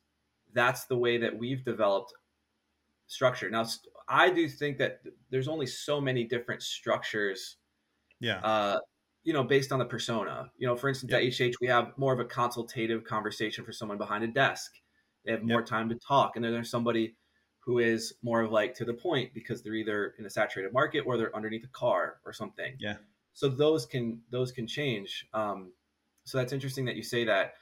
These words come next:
Speaker 1: And this kinda goes to the next thing that I have, which I, I'm gonna show you an example first. We did a little research on you,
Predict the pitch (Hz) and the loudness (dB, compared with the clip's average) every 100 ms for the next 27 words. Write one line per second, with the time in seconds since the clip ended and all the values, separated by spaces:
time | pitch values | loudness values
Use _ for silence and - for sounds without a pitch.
0 | _ - _ _ - 139 190 220 226 143 | _ -20 _ _ -2 4 4 4 2 4
1 | 160 156 135 127 - - - - 120 117 | 2 2 -2 2 2 2 -8 -4 0 2
2 | 101 131 156 104 101 117 - _ - 135 | 4 6 6 8 4 0 -12 _ 0 0
3 | 127 - - - _ _ _ _ _ _ | 2 -2 -8 -14 _ _ _ _ _ _
4 | _ 117 - 139 160 - 143 135 - 117 | _ -2 0 2 0 -2 2 2 0 -6
5 | 123 120 151 135 117 110 123 131 143 147 | -6 0 0 0 -4 -2 0 2 4 2
6 | 135 131 120 117 95 95 113 143 | 0 -2 -4 -4 -6 -4 -4 -4